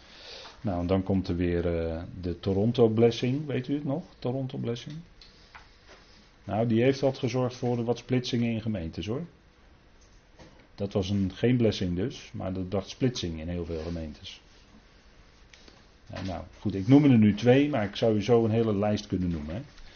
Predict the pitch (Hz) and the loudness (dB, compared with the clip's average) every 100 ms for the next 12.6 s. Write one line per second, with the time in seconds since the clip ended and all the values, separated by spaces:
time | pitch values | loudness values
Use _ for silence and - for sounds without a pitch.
0 | - - - - - 92 127 110 101 92 | -20 -20 -20 -14 -4 2 4 4 0 2
1 | 95 95 98 92 101 98 113 98 95 90 | 0 0 -4 -2 0 0 -2 -2 0 -2
2 | 90 87 92 90 - 87 - 143 143 127 | -2 -4 -6 -8 -8 -6 -2 2 2 2
3 | 123 120 95 92 104 101 92 90 85 90 | 0 -4 -6 -4 -2 -2 -2 -4 -2 -2
4 | 87 98 87 87 82 80 90 85 - 127 | -4 -4 -4 -4 -6 -8 -8 -8 -4 -4
5 | 110 101 95 95 85 85 87 92 87 85 | -2 -4 -6 -8 -10 -10 -8 -6 -6 -6
6 | 85 - 113 95 80 - - - - - | -8 -8 -6 -6 -8 -16 -20 -20 -20 -20
7 | - - 85 - 95 90 87 87 85 76 | -20 -14 -10 -2 0 0 -2 -4 -6 -6
8 | 76 - - - - - - 101 95 82 | -10 -16 -20 -20 -20 -18 -8 -6 -4 -6
9 | - - 120 120 110 113 - 95 92 - | -2 4 4 6 4 2 0 -4 -4 -10
10 | - - - - 87 90 87 82 98 120 | -18 -20 -20 -10 -2 0 0 0 4 4
11 | 147 139 123 123 120 131 - 82 85 - | 4 -2 -2 -2 -2 -4 -6 -8 -6 -2
12 | 120 120 107 107 101 | 0 0 -4 -2 -4